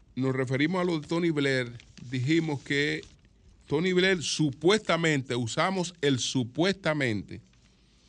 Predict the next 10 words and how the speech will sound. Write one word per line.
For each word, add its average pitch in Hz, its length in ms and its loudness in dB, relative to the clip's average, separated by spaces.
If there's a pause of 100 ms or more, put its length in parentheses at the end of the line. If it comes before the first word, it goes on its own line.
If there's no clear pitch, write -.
(280)
había 131 380 2
venido 165 680 0
a 127 160 -2
mediar 135 560 0
sobre 120 400 -4
lo 117 200 -4
de, 107 560 -4 (520)
lo 127 260 2
de 123 140 0
Haití. 98 400 -2